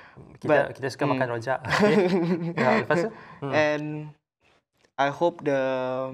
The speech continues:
Speaker 2: audience kat Malaysia ni
Speaker 1: Hmm.
Speaker 2: nak tengok lebih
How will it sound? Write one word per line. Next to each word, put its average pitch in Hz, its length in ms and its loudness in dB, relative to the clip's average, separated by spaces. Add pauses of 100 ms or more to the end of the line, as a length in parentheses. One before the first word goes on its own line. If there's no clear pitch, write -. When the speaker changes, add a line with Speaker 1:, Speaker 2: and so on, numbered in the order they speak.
(540)
Speaker 2:
audience 147 480 0
kat 101 160 -2
Malaysia 139 320 0
ni 139 260 -4
Speaker 1:
Hmm. 107 380 -10 (2250)
Speaker 2:
nak 151 240 2
tengok 139 340 -2
lebih 123 300 -2